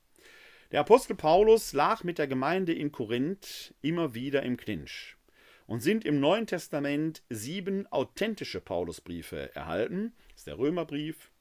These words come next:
der Galaterbrief, der erste und zweite Korintherbrief, der erste Thessalonicher Brief, der Philipperbrief und der Philemonbrief. Dann gibt's noch weitere Briefe, die dem Paulus zugeschrieben werden, die aber aus sprachlichen, stilistischen und auch historischen Gründen wahrscheinlich in die zweite, dritte Generation hineingehören, vielleicht von einem Paulus-Schüler verfasst worden sind.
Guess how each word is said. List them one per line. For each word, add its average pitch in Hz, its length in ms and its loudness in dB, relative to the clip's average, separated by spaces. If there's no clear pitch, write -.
der 73 80 -6
Galaterbrief, 107 960 -6
der - 180 -14
erste 127 280 -6
und 92 60 -12
zweite 95 280 -8
Korintherbrief, 107 640 -6
der - 120 -6
erste 131 200 -4
Thessalonicher 139 600 -4
Brief, 135 320 -8
der 101 120 -6
Philipperbrief 120 720 -6
und - 160 -14
der - 120 10
Philemonbrief. 120 760 6
Dann 98 140 -8
gibt's - 180 -8
noch 101 140 -4
weitere 143 320 2
Briefe, 135 320 -4
die 107 120 -4
dem 92 140 -8
Paulus 131 380 0
zugeschrieben 139 500 -4
werden, 120 300 0
die 110 140 -4
aber 165 140 0
aus 180 100 -2
sprachlichen, 139 580 -8
stilistischen 113 760 -10
und - 80 -6
auch - 60 -10
historischen 135 500 -4
Gründen 113 280 -6
wahrscheinlich 120 480 -6
in 98 80 -12
die 92 80 -14
zweite, 113 360 -6
dritte 156 240 -6
Generation 127 520 -4
hineingehören, 110 580 -4
vielleicht - 240 -10
von 107 120 -12
einem 82 200 -10
Paulus-Schüler 113 600 -6
verfasst - 380 -4
worden 110 220 0
sind. 101 220 -10